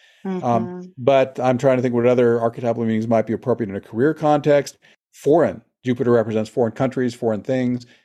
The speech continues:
Speaker 1: You know, I bet on this podcast, you're bringing in lots of modalities from other countries and cultures. That,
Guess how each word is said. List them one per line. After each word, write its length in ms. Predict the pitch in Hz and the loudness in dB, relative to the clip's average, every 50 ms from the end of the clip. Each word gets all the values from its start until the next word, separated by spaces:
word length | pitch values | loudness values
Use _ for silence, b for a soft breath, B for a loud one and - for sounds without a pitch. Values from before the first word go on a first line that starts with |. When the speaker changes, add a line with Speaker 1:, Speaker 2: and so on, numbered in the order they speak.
| b - | b -6
Speaker 1:
You 100 | 127 123 | -2 0
know, 240 | 120 120 117 117 113 | 4 4 4 4 4
I 180 | 107 117 120 | 4 2 2
bet 420 | 104 - - 127 120 117 117 - 113 | 0 0 2 2 2 2 0 -2 -4
on 100 | 117 113 | -4 -4
this 140 | 113 107 | -4 -4
podcast, 480 | - - 120 110 - - 117 107 - - | -2 0 0 0 2 0 0 0 -2 -4
you're 60 | 113 | -4
bringing 220 | 113 117 110 110 110 | -2 0 0 0 2
in 60 | 104 | 4
lots 260 | 110 113 120 117 - | 4 4 2 2 0
of 60 | 127 | 0
modalities 560 | 113 113 107 120 110 113 113 110 110 107 107 | 0 2 2 4 4 4 4 2 2 -2 -4
from 120 | - 113 110 | -4 -8 -6
other 120 | 98 101 | -6 -6
countries 440 | 92 - 120 120 117 117 - 202 - | -6 -6 -6 -6 -6 -6 -6 -8 -8
and 80 | 101 - | -10 -4
cultures. 720 | - 156 160 151 - 156 151 147 143 143 139 143 - - - _ _ _ _ _ _ _ _ _ | -2 0 0 0 0 0 2 2 2 0 -2 -4 -8 -14 -18 _ _ _ _ _ _ _ _ _
That, 400 | 113 110 117 117 117 113 - - | -2 2 2 4 2 2 -2 -8